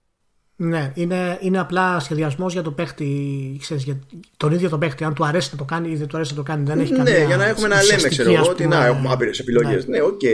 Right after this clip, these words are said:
Speaker 2: αλλά εντάξει, πρέπει να με νοιάζει και λίγο.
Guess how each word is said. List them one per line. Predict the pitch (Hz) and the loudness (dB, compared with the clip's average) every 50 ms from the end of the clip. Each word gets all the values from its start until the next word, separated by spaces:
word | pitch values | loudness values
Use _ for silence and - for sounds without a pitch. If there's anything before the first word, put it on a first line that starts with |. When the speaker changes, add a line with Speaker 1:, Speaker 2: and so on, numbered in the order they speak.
| 98 110 - 254 | 2 2 -2 -4
Speaker 2:
αλλά | 285 262 247 226 226 220 220 214 214 - - _ _ - - - - - - - - - _ _ _ _ _ _ _ _ _ _ _ - | -2 -2 0 0 0 0 -2 -4 -4 -8 -16 _ _ -20 -20 -20 -20 -20 -20 -20 -20 -20 _ _ _ _ _ _ _ _ _ _ _ -4
εντάξει, | - 170 123 - - | -4 -4 -4 -2 -2
πρέπει | - 175 175 180 | -2 -2 -2 0
να | 180 185 | -2 -2
με | 175 175 | 0 0
νοιάζει | 180 160 131 - | 2 0 0 0
και | - 196 | 0 -4
λίγο. | 196 196 | -4 -4